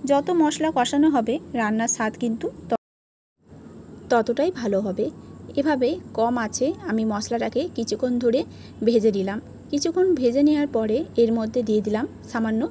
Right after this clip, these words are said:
জল। জল দিয়ে আরও একটু মশলাটা কষাবো যাতে মশলাটা না পুড়ে যায়। কিছুক্ষণ এভাবে কষানোর পরে এরপর যখন মশলা থেকে তেল ছেড়ে আসবে তখন এর মধ্যে দিয়ে দেবো ভেজে রাখা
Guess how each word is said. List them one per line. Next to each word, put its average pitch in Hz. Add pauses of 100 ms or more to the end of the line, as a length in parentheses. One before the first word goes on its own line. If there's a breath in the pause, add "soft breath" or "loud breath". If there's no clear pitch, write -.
(100)
জল। 202 (440 loud breath)
জল 226
দিয়ে 247
আরও 214
একটু 233
মশলাটা 233
কষাবো 240 (200)
যাতে 226
মশলাটা 220
না 240
পুড়ে 262
যায়। 208 (420 loud breath)
কিছুক্ষণ 320 (100)
এভাবে 262 (220)
কষানোর 240
পরে 214 (580 loud breath)
এরপর 247
যখন 254 (100)
মশলা 220
থেকে 233
তেল 233
ছেড়ে 302
আসবে 254 (280)
তখন 226
এর 214
মধ্যে 214
দিয়ে 208
দেবো 214 (680)
ভেজে 220
রাখা 220